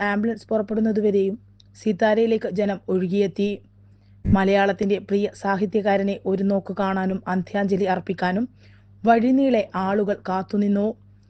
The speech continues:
പത്രാധിപർ, ചലച്ചിത്രകാരൻ, നാടകകൃത്ത്, സാഹിത്യ സംഘാടകൻ എന്നിങ്ങനെ കൈവച്ച മേഖലകളിലെല്ലാം സുവർണമുദ്ര പതിപ്പിച്ച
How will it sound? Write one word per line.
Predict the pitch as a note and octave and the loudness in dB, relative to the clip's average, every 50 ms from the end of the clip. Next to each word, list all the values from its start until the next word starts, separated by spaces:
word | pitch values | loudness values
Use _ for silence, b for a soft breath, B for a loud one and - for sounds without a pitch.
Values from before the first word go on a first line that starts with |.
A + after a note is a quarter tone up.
| b b b b b b - - D#4 | b b b b b b -8 -2 0
പത്രാധിപർ, | D4+ - - - E4+ F4 F4 D#4+ D#4+ B3+ D#4+ D#4 D#4 C4 | 0 0 0 2 4 4 4 4 4 4 4 4 4 0
ചലച്ചിത്രകാരൻ, | - - C4 A#3+ B3+ A#3+ C4 C#4 - D4+ D4 - D4 D4 C#4+ C#4+ C4+ A#3 G#3 | -4 -2 0 0 0 0 -2 -2 -2 -2 -2 0 0 0 0 0 -4 -4 -4
നാടകകൃത്ത്, | G#3 G#3 G#3+ A3 B3 B3 B3+ C4+ A#3+ C4+ - - A#3 G#3 - - | -4 -2 0 0 0 0 0 -2 -2 -4 -4 -2 -4 -4 -4 -10
സാഹിത്യ | - - G#3+ G3+ G#3 - B3 G#3+ B3 B3+ | -6 -4 -2 -2 -2 -4 -6 -4 -4 -4
സംഘാടകൻ | A#3+ - A#3+ A3+ A3 G#3+ B3 B3+ B3 A#3 F#3 F3 F3 - - b b b b b - - - | -4 -2 -2 0 0 2 2 2 0 0 -2 -2 -6 -6 -12 b b b b b -20 -6 -2
എന്നിങ്ങനെ | G3+ G#3 G#3+ G#3+ G#3+ G#3+ G#3 G#3 A#3 C#4 - _ - - - - - - - | 2 2 4 4 4 2 2 0 0 -2 -6 _ -20 -20 -20 -20 -18 -6 -2
കൈവച്ച | A3+ A3 A3+ B3 A3+ C4 B3+ - C4+ - - - | 0 2 2 2 2 0 0 -2 -6 -6 -4 -2
മേഖലകളിലെല്ലാം | G#3 G#3 G#3 F#3 G#3+ G#3+ G#3+ G3+ G#3+ G#3 G#3 G3+ G#3 G3+ G3 E3+ - - | 0 0 0 2 0 0 0 2 2 2 2 2 2 2 0 -2 -6 -12
സുവർണമുദ്ര | - - G#3+ G3 G3 G3+ G#3 A3 A3 G#3+ G#3 F#3 G#3 G3+ | -8 -4 -2 0 0 0 0 0 0 0 0 -2 -4 -2
പതിപ്പിച്ച | G3 G3 F3+ F3+ F#3+ G3 - - | -2 -2 -4 -4 -6 -6 -4 -6